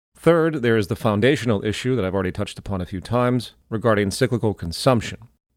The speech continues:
Hence, the simple fact that in markets it is a positive feature to increase production, distribution, and consumption,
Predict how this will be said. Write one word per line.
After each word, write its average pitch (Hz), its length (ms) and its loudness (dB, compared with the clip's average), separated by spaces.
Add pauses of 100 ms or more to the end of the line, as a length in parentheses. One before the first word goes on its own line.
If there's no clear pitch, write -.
Hence, 127 340 -2
the 104 120 -8
simple 117 340 -2
fact 123 340 0
that 101 120 -2
in 95 120 -4
markets 120 480 0
it 95 100 -6
is 92 120 -4
a 95 80 -2
positive 120 560 -2
feature 87 560 -10
to 95 160 -8
increase 101 340 -2
production, 98 480 -6
distribution, 95 640 -8
and 87 100 -6
consumption, 90 680 -8